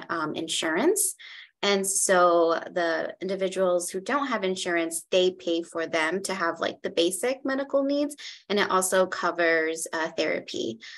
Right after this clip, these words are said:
Um, so most individuals, this is their only chance to get therapy because other insurances won't accept them. Um, so it's really great. And we get to work with a lot of diverse communities. Um, even though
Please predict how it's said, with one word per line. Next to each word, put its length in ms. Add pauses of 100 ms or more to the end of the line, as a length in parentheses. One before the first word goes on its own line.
(220)
Um, 360
so 600
most 220
individuals, 440
this 160
is 60
their 180
only 320
chance 380
to 120
get 220
therapy 460
because 520 (320)
other 200
insurances 720
won't 220
accept 580 (100)
them. 340 (540)
Um, 400
so 220 (240)
it's 280
really 240
great. 480
And 280
we 80
get 200
to 100
work 220
with 240
a 120 (100)
lot 160
of 200 (400)
diverse 360
communities. 840 (480)
Um, 440
even 280
though 200